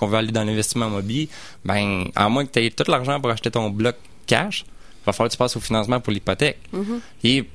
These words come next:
Speaker 1: même aussi dans les marchés financiers, on, si on, t'as parlé tantôt de réel rapidement, mais un prêt réel, ben, le prêt, il faut qu'il soit, tu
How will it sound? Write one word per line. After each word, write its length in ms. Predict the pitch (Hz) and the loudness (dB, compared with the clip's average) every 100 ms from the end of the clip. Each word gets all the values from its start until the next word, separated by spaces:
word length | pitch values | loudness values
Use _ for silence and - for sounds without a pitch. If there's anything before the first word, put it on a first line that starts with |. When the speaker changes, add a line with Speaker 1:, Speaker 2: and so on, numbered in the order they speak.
| - | -10
Speaker 1:
même 380 | - 113 127 143 | 0 2 2 2
aussi 280 | 113 - 135 | 2 2 2
dans 120 | 110 | 2
les 100 | 104 | 2
marchés 280 | 104 104 131 | 0 0 0
financiers, 640 | - 110 98 - 139 127 95 | 0 0 0 0 0 0 0
on, 160 | 92 - | 0 -2
si 120 | - | 0
on, 200 | 107 95 95 - - - - | 0 0 -6 -14 -18 -18 -4
t'as 100 | 98 | 0
parlé 220 | 101 107 | 2 2
tantôt 300 | 107 101 117 | 2 2 2
de 80 | 107 | 2
réel 300 | 101 104 113 | 2 2 2
rapidement, 460 | 101 - 104 143 | 0 0 0 2
mais 280 | 123 95 95 101 | 0 -2 -6 -2
un 120 | 107 | 0
prêt 220 | 101 113 117 | 2 2 4
réel, 420 | 110 117 139 117 - | 4 2 2 -2 -2
ben, 120 | 104 | 0
le 100 | 101 | 2
prêt, 240 | 101 117 143 | 2 2 2
il 80 | 117 | 0
faut 180 | - | -4
qu'il 120 | 123 - | -2 -2
soit, 400 | - 117 131 135 - | 0 0 0 -2 -10
tu 60 | - | -16